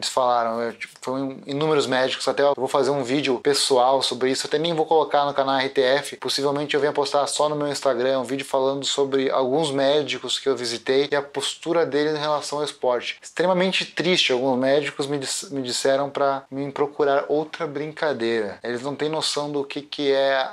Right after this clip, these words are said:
a vida de um atleta, onde é noventa por cento abdicação pra talvez dez por cento de retorno. Então a gente abre mão, é a mesma coisa que ele pegar e fazer medicina, ah, pós-graduação, especialização,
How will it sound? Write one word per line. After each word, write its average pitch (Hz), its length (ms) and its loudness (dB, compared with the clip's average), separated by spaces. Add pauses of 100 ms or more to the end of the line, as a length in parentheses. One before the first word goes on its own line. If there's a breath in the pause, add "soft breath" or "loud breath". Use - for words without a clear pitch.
a 123 140 -2
vida 127 240 0
de 127 80 -2
um 143 40 0
atleta, 120 480 -2
onde 113 300 -4
é 117 320 -2
noventa 135 340 0
por 147 140 0
cento 143 340 -2
abdicação 139 960 -2 (100)
pra 135 120 -2
talvez 127 240 -4 (160)
dez 131 240 2
por - 180 -8
cento 127 360 -4
de 120 100 -4
retorno. 113 580 -6
Então 123 220 -8
a 127 60 -6
gente 123 280 -4
abre 135 240 2
mão, 139 480 -2
é 123 40 -14
a - 20 -12
mesma 139 220 0
coisa 135 280 2
que - 140 -8
ele 139 380 4
pegar 131 360 2
e 135 60 2
fazer 127 640 0
medicina, 143 880 -2 (120)
ah, 123 200 -2
pós-graduação, 139 840 2
especialização, 143 1160 2